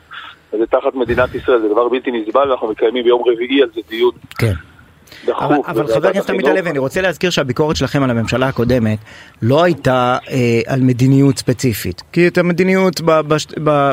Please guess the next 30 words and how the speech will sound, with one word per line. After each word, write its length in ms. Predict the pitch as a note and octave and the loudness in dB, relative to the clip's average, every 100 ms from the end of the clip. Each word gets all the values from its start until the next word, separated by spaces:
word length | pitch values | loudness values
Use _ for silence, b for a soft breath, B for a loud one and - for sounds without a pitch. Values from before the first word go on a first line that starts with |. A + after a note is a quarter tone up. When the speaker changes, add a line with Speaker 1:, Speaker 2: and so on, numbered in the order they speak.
| B2 | 0
Speaker 2:
בשטח 520 | C#3 - D#3+ D3+ C#3+ | -2 2 2 2 0
מתווה 340 | C#3+ C3 C3 | 0 0 -2
צה"ל 280 | C3 D3 C3 | 0 0 0
בסופו 340 | A2+ G#2+ A#2 A#2+ | 0 -4 -4 -2
של 120 | A#2 | -2
דבר. 180 | G#2+ G2 | -2 -2
הביקורת 400 | B2 G#3 G#3+ F#3+ | 0 2 2 2
הייתה 280 | E3+ F#3 - B B - | 0 0 -2 B B -4
על 140 | D3 | -2
השותפות 520 | D3 D3+ C3 - F#3 | -2 -2 -6 -2 -2
בשלטון 460 | D#3+ C#3 C#3 B2 C#3+ | 0 -2 0 0 0
של 100 | C#3+ | 0
מפלגת 460 | B2+ - C3 A#2+ | -2 0 -2 0
רע"מ, 300 | B2 C3+ B2+ A#2 B B | 0 0 0 -4 B B
על 100 | - | -4
השקר 340 | A#2+ - F3+ D#3 | -2 0 0 0
הזה 140 | D3 | 0
של 140 | C3 C#3 | -2 -2
חמישים 320 | D3 C3 D#3+ | -2 0 0
ושלושה 340 | C#3+ C#3 D#3 | 0 -2 0
מיליארד, 460 | C#3 C3+ C#3+ C#3 C#3 | 0 0 0 0 0
אה, 140 | C3+ | 0
שקלים, 380 | A#2 C3 B2+ E3 | 0 0 0 0
שאומר 320 | C#3 A#2+ E3 | 0 2 2
אתמול 240 | F3 E3+ E3 | 2 0 0
נפתלי 300 | - C3+ C#3+ | 0 -2 0
בנט, 240 | C#3 C3 | 0 0
ראש 140 | C3 | -2
הממשלה 280 | G3 - C3 | -2 0 0
לשעבר, 500 | F#3 G3 C#3+ A#2+ C3 | 0 0 0 0 -2